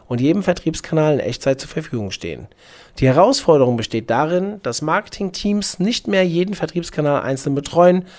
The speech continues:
sondern eine Kommunikationsstrategie mit einer ganzheitlichen Customer Journey planen.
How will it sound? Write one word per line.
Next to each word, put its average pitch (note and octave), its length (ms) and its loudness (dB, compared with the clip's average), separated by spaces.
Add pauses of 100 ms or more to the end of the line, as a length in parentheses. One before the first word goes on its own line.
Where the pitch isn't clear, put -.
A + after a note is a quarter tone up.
(160)
sondern C#3+ 260 0
eine C3 180 0
Kommunikationsstrategie E3 1160 -2
mit D3+ 140 -2
einer A2+ 240 -4
ganzheitlichen E3 640 -4
Customer C3 400 -4
Journey A#2+ 420 -4
planen. F#2+ 540 -6